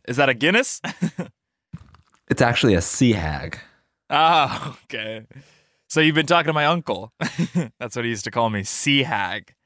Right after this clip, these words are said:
Speaker 1: <laughs> Um, with us as never before is Amir Blumenfeld, Micah Hurwitz, Johnny Villa, and of course myself, uh, Marika Brownlee. Um,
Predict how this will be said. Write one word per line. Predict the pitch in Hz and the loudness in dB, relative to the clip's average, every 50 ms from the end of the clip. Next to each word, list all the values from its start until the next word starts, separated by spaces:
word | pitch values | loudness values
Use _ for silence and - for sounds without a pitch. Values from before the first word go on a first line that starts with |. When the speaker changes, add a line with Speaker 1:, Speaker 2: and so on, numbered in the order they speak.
| _ - | _ -2
Speaker 1:
<laughs> | - - - - 1017 - - 679 640 - - - _ _ _ _ - - - - | 0 0 2 0 0 -2 -4 -2 -2 -2 -2 -4 _ _ _ _ -18 -18 -10 -2
Um, | - 175 190 190 185 180 180 180 175 175 170 165 175 160 - _ _ - | 2 4 4 6 6 6 6 6 4 4 2 2 0 -2 -4 _ _ -2
with | 180 226 254 - - | 0 0 0 2 0
us | 285 262 - | 0 0 0
as | 262 208 170 | -2 -2 0
never | 180 202 214 214 220 | 2 2 4 4 2
before | 214 202 175 - 196 196 202 196 | 0 -2 -4 -2 0 2 2 2
is | 185 156 | 2 2
Amir | 160 165 165 170 180 175 | 2 2 2 2 2 4
Blumenfeld, | 170 175 175 175 170 160 - 170 165 160 156 156 139 | 4 4 4 2 0 0 2 2 4 4 4 2 2
Micah | 151 156 151 - | 0 0 0 0
Hurwitz, | 160 147 135 143 147 147 143 143 135 - | -2 -2 0 0 0 0 0 0 -2 -4
Johnny | - - 143 139 139 139 139 | -2 0 2 2 2 2 0
Villa, | 127 117 127 131 127 131 127 | 2 4 4 4 6 6 6
and | 127 123 | 6 4
of | 123 113 - | 2 0 2
course | - 131 123 123 - - | 2 2 2 2 0 -2
myself, | 127 120 117 - - 127 117 117 107 - - - - | -2 -2 -2 0 2 2 2 2 2 -2 -8 -12 -2
uh, | - 113 110 110 107 | 0 2 4 4 4
Marika | 107 113 113 110 110 107 | 2 2 0 0 0 0
Brownlee. | 110 113 110 110 113 113 110 107 - _ _ _ _ _ _ _ _ _ | 2 2 2 2 0 0 -2 -2 -4 _ _ _ _ _ _ _ _ _
Um, | 120 123 120 113 113 113 110 107 107 107 101 | 2 4 4 6 4 4 2 0 -2 -6 -8